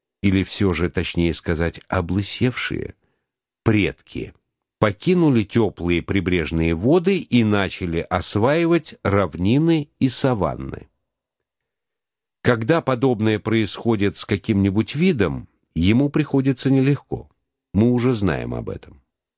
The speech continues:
Чтобы новый вид окончательно сформировался,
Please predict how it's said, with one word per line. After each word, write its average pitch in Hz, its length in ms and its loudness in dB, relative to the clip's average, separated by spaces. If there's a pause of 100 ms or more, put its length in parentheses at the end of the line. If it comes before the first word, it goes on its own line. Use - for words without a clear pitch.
(840)
Чтобы 151 420 2
новый 147 440 2
вид 127 360 0
окончательно 98 1000 0
сформировался, 113 1160 -2